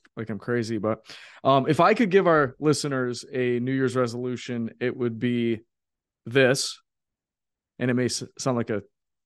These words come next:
shameless plug or self-serving, but it's not. And here's my advice. If you have a vi-, financial advisor that you enjoy working with and you feel that they have helped you,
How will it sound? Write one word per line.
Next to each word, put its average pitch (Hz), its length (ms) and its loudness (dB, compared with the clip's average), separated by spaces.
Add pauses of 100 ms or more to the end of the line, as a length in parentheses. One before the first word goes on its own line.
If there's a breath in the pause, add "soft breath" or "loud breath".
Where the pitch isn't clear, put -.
(420)
shameless 123 300 0
plug 123 300 2
or 117 160 0
self-serving, 131 640 -2
but 135 120 4
it's 143 160 2
not. 151 320 0 (400 loud breath)
And 156 160 0
here's 175 220 4
my 185 120 2
advice. 143 400 0
If 143 180 0
you 196 140 -4
have 233 160 -2
a 214 100 -2
vi-, 160 340 -6
financial 151 420 -2
advisor 127 480 0
that 107 140 -10
you 135 200 0
enjoy 147 340 2
working 127 400 -2
with 90 200 -12 (760)
and 127 160 -2
you 175 160 2
feel 185 380 2
that 147 160 -2
they 156 140 2
have 147 120 0
helped - 340 -4
you, 90 220 -10